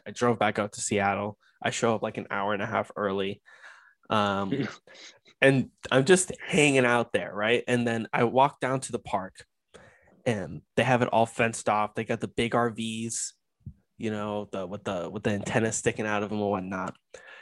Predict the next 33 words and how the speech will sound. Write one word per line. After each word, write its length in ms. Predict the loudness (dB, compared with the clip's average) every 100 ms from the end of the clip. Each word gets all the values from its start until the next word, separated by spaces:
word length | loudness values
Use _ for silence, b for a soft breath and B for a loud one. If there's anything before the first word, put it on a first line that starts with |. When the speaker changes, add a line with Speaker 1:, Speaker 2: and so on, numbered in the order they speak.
| B 0
Speaker 1:
And 320 | 4 6 8
Speaker 2:
Yeah. 220 | 6 4 -8 _ _
Speaker 1:
at 160 | 2 2
the 160 | 2 4
entrance, 640 | 4 2 -2 -2 -6 -8 4
there's 220 | 4 6
your 80 | 0
stereotypical 1120 | 0 4 6 6 4 0 -2 0 0 0 -4 _ _ _ _ _ 0
security 440 | 2 4 2 2
guard. 280 | -8 -12 -2
Now, 220 | 2 2
what 180 | 2 0
do 60 | -2
you 80 |
think 280 | -4 -2 0
of 120 | -2 -2
when 120 | -6
you 60 |
think 220 | -4 -6 -6
s-, 140 | -10
stereotypical 760 | -6 4 6 6 4 -2 -4 -6
security 340 | -6 -10 -10
guard? 240 | -8 -8 -10 _ _ _ _ _ _ _ _ _ _ _ _
Speaker 2:
Like, 180 | 0 2
he's 240 | 4 2 6
got, 400 | 8 8 6 2 _ _ -6
like, 140 | -4
the 180 | -2 2
earpiece, 760 | 4 4 4 4 4 -2 -12 -16 _
Speaker 1:
Uh-huh. 240 | -10 -10 -12 -6
Speaker 2:
black 280 | 2 2 2
shirt, 540 | 0 0 2 2 0 -2 _ _
Speaker 1:
Okay. 80 | -20